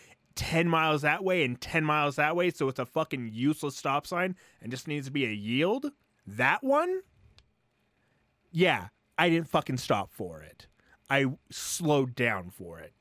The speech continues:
Sue me." And I did it every fucking time. They, that's the only fucking one they've ever pulled me in. They're like, "This, this stop," I'm like, "The stop sign?" They're like, "The stop sign." I'm like,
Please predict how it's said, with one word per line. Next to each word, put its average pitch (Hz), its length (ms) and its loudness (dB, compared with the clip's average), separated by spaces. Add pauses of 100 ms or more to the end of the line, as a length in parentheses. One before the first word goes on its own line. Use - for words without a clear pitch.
(140)
Sue 117 420 -2
me." 80 280 -16 (1160)
And 131 120 0
I 143 60 2
did 160 200 2
it 151 140 0 (180)
every 143 380 2
fucking 139 400 0
time. 120 360 0
They, 113 160 -6
that's 123 340 -4
the 135 100 0
only 123 260 -2
fucking 127 300 -4
one 120 140 -4
they've 117 180 -2
ever 117 260 -2 (120)
pulled 120 220 -4
me 113 100 -4
in. 110 100 -8
They're 107 80 -8
like, 107 160 -8 (460)
"This, 131 220 -2 (200)
this 131 240 0
stop," 135 300 2
I'm 131 360 0
like, 120 180 0 (280)
"The 131 100 0
stop 156 240 2
sign?" 190 280 2
They're 110 80 0
like, - 100 -8 (120)
"The 117 60 -14
stop - 300 -2
sign." - 140 -14 (100)
I'm 117 120 -20 (1500)
like, 107 200 -2